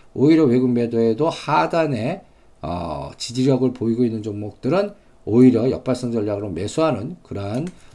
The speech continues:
전법도 같이 응용을 하시면서 대응을 해보시기 바랍니다. 이런 부분을 여러분들 동차적으로 추적해 가시면서 대응을 해 주시고요. 그 다음에 이제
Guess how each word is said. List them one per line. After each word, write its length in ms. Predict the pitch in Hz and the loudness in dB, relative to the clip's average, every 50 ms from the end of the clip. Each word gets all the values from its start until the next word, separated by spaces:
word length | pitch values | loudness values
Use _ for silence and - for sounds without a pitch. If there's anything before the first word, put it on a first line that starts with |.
| - - | -20 -16
전법도 720 | - - 95 92 - - 101 95 - _ - 147 165 175 170 | -12 -10 -10 -10 -8 -8 -10 -10 -8 _ -2 0 0 -2 -4
같이 600 | - - - - - - - 85 92 127 156 - - | -8 -12 -14 -14 -14 -12 -8 -6 -4 -4 -6 -6 -8
응용을 340 | 117 113 110 107 101 104 95 | -10 -12 -10 -10 -10 -10 -10
하시면서 840 | - 127 - - 151 160 147 143 127 - - 95 117 147 170 170 - | -12 -12 -10 -6 -4 -2 -2 -2 -4 -4 -6 -4 -4 -4 -4 -4 -6
대응을 520 | - - 92 98 92 101 135 170 190 196 - - - _ _ _ _ _ | -10 -10 -8 -8 -6 -4 -2 -2 -4 -4 -6 -12 -20 _ _ _ _ _
해보시기 580 | 110 101 98 98 90 - - - - 113 104 92 | -8 -6 -6 -6 -8 -10 -12 -10 -6 -6 -6 -6
바랍니다. 520 | 90 98 104 117 113 104 90 85 80 - - - - _ _ _ _ _ _ _ _ _ _ _ _ _ _ - _ _ _ - - _ | -6 -6 -4 -4 -4 -4 -4 -6 -10 -12 -18 -20 -20 _ _ _ _ _ _ _ _ _ _ _ _ _ _ -20 _ _ _ -20 -12 _
이런 300 | - 123 135 147 135 117 | 2 4 6 6 4 2
부분을 560 | 117 123 131 160 156 135 120 127 160 175 - - - - _ _ _ _ | 0 -2 0 2 4 4 4 2 2 -2 -4 -10 -18 -20 _ _ _ _
여러분들 380 | - 101 117 117 117 117 117 113 | -8 -4 -2 -2 -2 -2 -2 -4
동차적으로 800 | - 113 113 113 - - 110 110 107 - 113 104 104 104 107 - | -4 -6 -6 -6 -4 -4 -4 -4 -4 -6 -6 -6 -4 -6 -6 -8
추적해 420 | - - - 120 - - 120 110 | -10 -12 -12 -12 -8 -6 -6 -6
가시면서 880 | 98 107 110 - - 143 139 127 117 104 - 92 101 123 156 180 185 - - _ _ _ _ _ - | -6 -6 -8 -6 -4 -2 0 0 0 -2 -4 -6 -4 -2 -2 -2 -4 -8 -14 _ _ _ _ _ -10
대응을 640 | - 98 95 98 90 92 104 123 147 170 175 - - - - | -6 -4 -4 -2 -2 -2 0 0 0 0 -2 -4 -8 -10 -8
해 200 | 113 107 101 - - | -6 -6 -6 -8 -10
주시고요. 800 | - 107 104 - - 113 113 107 95 87 92 113 139 165 196 196 - _ - - - - - - - - - - - - - _ | -10 -10 -8 -8 -6 -6 -6 -6 -6 -6 -6 -6 -6 -6 -8 -10 -14 _ -20 -20 -20 -18 -16 -16 -16 -16 -16 -18 -20 -20 -20 _
그 140 | - - 151 | -6 -2 2
다음에 460 | 180 190 190 185 180 190 190 185 170 | 4 6 6 6 4 4 4 4 4
이제 1000 | 156 160 147 147 160 165 160 156 151 147 143 139 135 131 127 127 120 113 110 | 4 2 2 2 4 4 6 6 6 6 6 6 4 4 4 4 2 0 -2